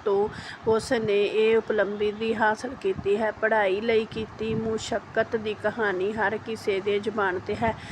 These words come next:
ਜਾਣਕਾਰੀ ਮੁਤਾਬਕ ਕਸਬਾ ਬੋਹਾਂ ਦੇ ਨਿਵਾਸੀ ਹਰਜਿੰਦਰ ਸਿੰਘ ਦਾ ਪੁੱਤਰ ਕੋਮਲ ਸਿੰਘ ਬੱਕਰੀਆਂ ਪਾਲਣ ਦੇ ਨਾਲ-ਨਾਲ ਅੰਗਰੇਜ਼ੀ ਵਿਸ਼ੇ ਦੀ ਐਮ ਏ ਕਰ ਰਿਹਾ ਹੈ ਤੇ ਯੂ ਸੀ ਜੀ ਨੈੱਟ ਜੂਨ ਦੋ ਹਜ਼ਾਰ ਪੱਚੀ ਦੀ ਪ੍ਰੀਖਿਆ ਪਾਸ ਕਰ ਲਈ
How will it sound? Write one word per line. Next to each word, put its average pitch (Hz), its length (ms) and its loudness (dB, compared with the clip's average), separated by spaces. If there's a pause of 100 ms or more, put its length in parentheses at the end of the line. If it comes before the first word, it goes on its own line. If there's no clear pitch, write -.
(240)
ਜਾਣਕਾਰੀ 220 480 6
ਮੁਤਾਬਕ 208 680 2
ਕਸਬਾ 220 440 0
ਬੋਹਾਂ 208 460 0
ਦੇ 208 200 0
ਨਿਵਾਸੀ 208 540 -2
ਹਰਜਿੰਦਰ 220 500 -2
ਸਿੰਘ 226 280 -4
ਦਾ 214 160 2
ਪੁੱਤਰ 208 380 -4
ਕੋਮਲ 196 420 0
ਸਿੰਘ 226 320 -2
ਬੱਕਰੀਆਂ 208 540 -2
ਪਾਲਣ 196 400 2
ਦੇ 208 100 0
ਨਾਲ-ਨਾਲ 190 540 0
ਅੰਗਰੇਜ਼ੀ 208 540 -2
ਵਿਸ਼ੇ 202 360 -4 (120)
ਦੀ 202 240 -2 (600)
ਐਮ 214 280 0
ਏ 220 100 2
ਕਰ 202 240 2
ਰਿਹਾ 196 280 0
ਹੈ 208 260 0 (100)
ਤੇ 214 120 2
ਯੂ 214 280 -2
ਸੀ 220 300 -4
ਜੀ 214 200 -6
ਨੈੱਟ 208 400 -2 (200)
ਜੂਨ 208 400 -2
ਦੋ 214 120 4
ਹਜ਼ਾਰ 196 300 0
ਪੱਚੀ 220 360 -4
ਦੀ 208 140 -4
ਪ੍ਰੀਖਿਆ 196 460 -4
ਪਾਸ 190 300 -2
ਕਰ 190 260 -2
ਲਈ 180 240 0